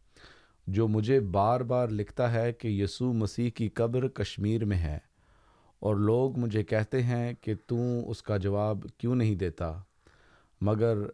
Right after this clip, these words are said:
کیا تم خیال کرتے ہو کہ میں ان مچھروں اور مکھیوں کا جواب دوں گا؟ اگر،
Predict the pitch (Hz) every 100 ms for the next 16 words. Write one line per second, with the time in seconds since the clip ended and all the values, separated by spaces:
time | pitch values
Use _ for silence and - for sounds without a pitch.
0 | _ - - 120 120 113 104 - 117 117
1 | 104 107 101 107 110 92 - 104 101 90
2 | 90 - 101 107 110 110 101 110 - 117
3 | 113 101 98 98 101 - 113 104 90 92
4 | 92 87 95 95 87 87 _ _ - -
5 | _ - - _ _ - 101 104 120